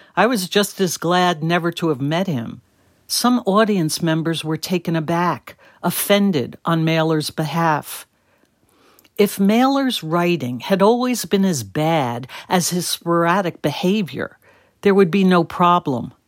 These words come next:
But as Claire Dederer points out in her superb new book, Monsters, the problem arises when great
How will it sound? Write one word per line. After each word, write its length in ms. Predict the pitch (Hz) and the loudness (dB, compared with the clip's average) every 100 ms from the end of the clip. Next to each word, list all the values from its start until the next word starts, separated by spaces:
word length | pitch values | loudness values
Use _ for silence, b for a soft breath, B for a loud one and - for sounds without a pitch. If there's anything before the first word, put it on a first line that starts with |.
| _ b b b b - | _ b b b b 0
But 120 | 208 | 2
as 140 | 196 | 2
Claire 440 | - - 247 254 254 | 0 0 2 2 0
Dederer 680 | 165 202 208 160 135 120 | -2 -2 0 -2 -2 -4
points 420 | - 175 156 156 165 | -6 -2 -2 -2 -2
out 320 | 156 156 - | 0 0 -2
in 120 | 190 165 | -2 -2
her 140 | 175 | -2
superb 760 | - 175 - - 208 208 202 175 | -2 -4 -6 -4 0 2 0 0
new 220 | 180 185 | 0 0
book, 400 | 143 151 147 - | 0 -2 -2 -6
Monsters, 1000 | 156 151 165 165 - - 120 - - - B B B B - | -2 0 0 0 -4 -4 -8 -6 -8 -8 B B B B -2
the 80 | 196 | -2
problem 580 | - 220 262 247 226 | 2 0 0 0 -2
arises 920 | 165 151 151 180 196 165 147 120 - 175 | 0 0 0 0 -2 -4 -6 -8 -6 -2
when 200 | 185 175 | 0 0
great 400 | 156 196 226 | 0 0 0